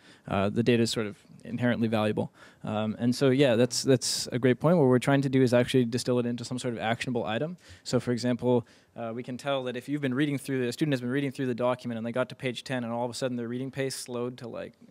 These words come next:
you know, half the pace, we can sort of notify the professor, "Look, the student may be stuck. You know, click here to help them," and it just pops open a chat window and you can start a discussion.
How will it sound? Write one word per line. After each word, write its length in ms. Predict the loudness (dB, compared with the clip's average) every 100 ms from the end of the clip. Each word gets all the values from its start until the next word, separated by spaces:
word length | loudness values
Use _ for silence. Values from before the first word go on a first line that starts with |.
| -18
you 100 | -12
know, 140 | -12 -12
half 240 | -8 -8 -8
the 80 | -12
pace, 360 | -12 -12 -14 -20 -20 _
we 80 | -8
can 220 | -4 -4
sort 120 | -4
of 60 | -6
notify 320 | -4 -2 -2
the 80 | -2
professor, 320 | -4 -8 -8
"Look, 160 | -10 -12
the 60 |
student 280 | -12 -8 -8
may 100 | -8
be 100 | -10
stuck. 400 | -10 -10 -10 -12 _ -18
You 100 | -14
know, 80 | -14
click 180 | -10 -10
here 140 | -6
to 40 | -6
help 200 | -8 -10
them," 160 | -12
and 100 | -10
it 40 | -12
just 200 | -12 -10
pops 240 | -10 -8
open 180 | -10 -12
a 40 |
chat 240 | -8 -8 -8
window 240 | -8 -10
and 120 | -10
you 80 | -14
can 140 | -16 -14
start 220 | -12 -12
a 20 |
discussion. 400 | -12 -14 -14 -14